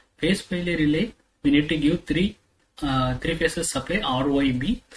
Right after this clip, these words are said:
Whenever the R O B supply is available and this, uh, the phase failure relay will connect the common to the N O. Here you can see fifteen, sixteen and eighteen.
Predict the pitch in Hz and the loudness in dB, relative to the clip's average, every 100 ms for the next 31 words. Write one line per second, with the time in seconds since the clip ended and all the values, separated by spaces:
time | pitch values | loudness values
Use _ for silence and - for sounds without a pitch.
0 | - _ 135 160 185 170 139 165 170 170 | -20 _ 0 2 2 2 2 2 0 2
1 | 165 143 - 147 151 - 123 151 165 170 | 0 -2 -2 -2 0 0 0 0 0 -2
2 | 226 - _ _ _ 139 160 208 208 - | -4 -6 _ _ _ -2 2 2 -2 -8
3 | 151 147 139 135 127 127 - - - 160 | -8 -6 -2 -2 -2 -4 -10 -20 0 0
4 | 180 185 170 160 143 135 214 - _ _ | 2 0 2 2 2 2 0 -4 _ _
5 | _ - 147 147 139 160 190 131 139 127 | _ -2 0 2 2 2 0 -4 -4 -4
6 | - 143 170 170 156 - _ - 131 165 | -2 0 0 -2 -4 -8 _ -4 -2 0
7 | 285 - - _ - 127 127 110 - _ | -2 -8 -20 _ 0 4 4 2 -4 _
8 | _ _ _ - 175 196 190 202 147 175 | _ _ _ -4 0 2 2 2 2 2
9 | 190 - 143 139 180 202 208 - - 147 | 0 2 -2 0 2 2 2 -2 -4 -2
10 | - 180 151 139 123 127 123 - | 0 0 4 4 4 2 0 -2